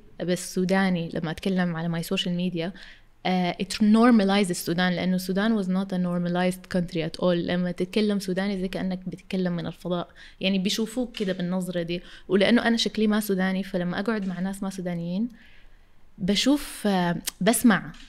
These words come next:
التعليقات العنصرية وبسمع نظرة الناس عن السودان وبعرف من جوا هم كيف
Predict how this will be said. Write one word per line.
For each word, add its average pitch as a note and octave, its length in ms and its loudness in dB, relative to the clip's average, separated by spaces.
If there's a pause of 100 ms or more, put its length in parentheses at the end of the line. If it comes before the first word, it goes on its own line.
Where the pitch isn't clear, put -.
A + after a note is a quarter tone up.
التعليقات E3+ 680 -2
العنصرية F3 720 0
وبسمع E3+ 580 -2
نظرة F3 400 -2
الناس G3 260 0
عن F3+ 60 0
السودان F3+ 380 0
وبعرف F3 760 0
من F3+ 140 2
جوا F3+ 260 2
هم E3+ 240 -2
كيف F3+ 400 -2